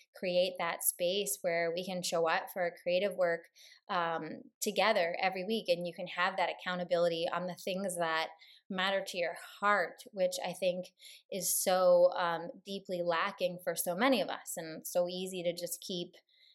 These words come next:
pushing it aside. And sometimes we need that. I know when, um,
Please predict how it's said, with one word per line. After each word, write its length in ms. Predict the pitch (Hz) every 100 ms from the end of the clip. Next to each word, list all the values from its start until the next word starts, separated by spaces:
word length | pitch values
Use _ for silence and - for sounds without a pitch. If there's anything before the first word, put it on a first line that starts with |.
| _ -
pushing 360 | 202 - 185
it 100 | 175
aside. 500 | 165 - 175 160 151 165
And 200 | 175 175
sometimes 440 | 190 185 190 180
we 120 | 185
need 300 | 180 185 190 175
that. 240 | 156 - 175
I 80 | 180
know 340 | 180 180 180
when, 460 | 180 175 170 175 175 - - - _ -
um, 440 | 185 170 165 170